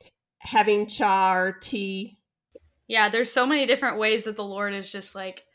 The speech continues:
Speaker 2: shown me, like, sharing the gospel isn't one size fits all. Like, there's so many different ways to, like, love on people and share the gospel, and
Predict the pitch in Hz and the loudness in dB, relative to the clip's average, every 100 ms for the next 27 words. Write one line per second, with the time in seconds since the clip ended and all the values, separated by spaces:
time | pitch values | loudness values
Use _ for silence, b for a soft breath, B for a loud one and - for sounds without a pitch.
0 | _ _ - - 214 208 202 202 202 202 | _ _ -8 -2 -2 0 -4 -2 -4 -6
1 | - _ _ _ - 277 269 247 233 226 | -12 _ _ _ 0 6 6 6 4 4
2 | 233 226 220 214 214 214 208 220 202 202 | 4 0 0 0 -2 -2 -2 0 0 0
3 | - 214 214 208 202 196 190 190 - _ | -6 -6 -2 0 0 0 -4 -6 -20 _
4 | 214 214 240 226 214 208 208 208 180 202 | -6 -4 -4 -4 -4 -4 -4 -6 -6 -4
5 | 196 202 208 196 - 196 196 196 196 202 | -4 -8 -8 -6 -6 -6 -6 -6 -8 -10
6 | 190 190 190 185 196 190 185 185 190 - | -14 -12 -12 -12 -12 -10 -6 -4 -4 -10
7 | 185 185 180 | -12 -10 -12